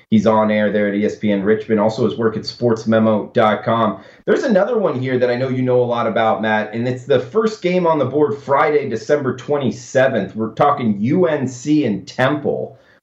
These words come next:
We got U N C laying four and a half, fifty-three the total in this one. Do you have a feel for U N C Temple? You, you,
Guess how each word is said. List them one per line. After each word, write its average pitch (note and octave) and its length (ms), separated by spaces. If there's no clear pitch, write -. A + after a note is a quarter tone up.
We G#2+ 120
got A2 200
U E3+ 200
N D3+ 120
C D3 300
laying B2+ 320
four C#3+ 400
and B2 80
a G#2+ 80
half, B2+ 400
fifty-three F3 840
the - 180
total D3+ 400
in G#2+ 80
this C#3 240
one. G2+ 260
Do E3+ 80
you G#4+ 100
have - 140
a - 20
feel F3 320
for D3 300
U D3+ 220
N D3+ 100
C C#3+ 260
Temple? D3+ 460
You, D3 240
you, B2+ 360